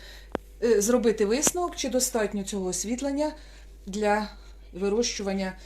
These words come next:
рослин. Ну, вважаю, помідор — сама тестова рослина. Ко-, на кожній поличці лампочка. Дві, дві лампочки. Потужністю по десять ватт. На другій поличці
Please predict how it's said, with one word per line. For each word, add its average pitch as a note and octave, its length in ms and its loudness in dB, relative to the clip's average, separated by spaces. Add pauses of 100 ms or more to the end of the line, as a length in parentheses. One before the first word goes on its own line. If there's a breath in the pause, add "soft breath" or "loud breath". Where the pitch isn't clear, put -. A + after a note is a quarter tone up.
(160 loud breath)
рослин. G3+ 400 -2
Ну, F#4 100 -2
вважаю, D#4+ 340 2
помідор — C#4 340 -4
сама A#3+ 260 -2
тестова G#3+ 420 -2
рослина. D#3+ 520 -4 (720 soft breath)
Ко-, C#4+ 160 -2
на B3+ 140 0
кожній C#4 300 0
поличці A#3 460 0
лампочка. F3+ 480 0 (720 loud breath)
Дві, G3 340 4 (180)
дві F#3+ 200 2
лампочки. D#3+ 600 -4 (320 loud breath)
Потужністю B3 600 4
по F3+ 120 -4
десять F3 360 -2
ватт. D3 240 -8 (2250 loud breath)
На F#3 120 -6
другій A3+ 320 -6
поличці A#3 600 -4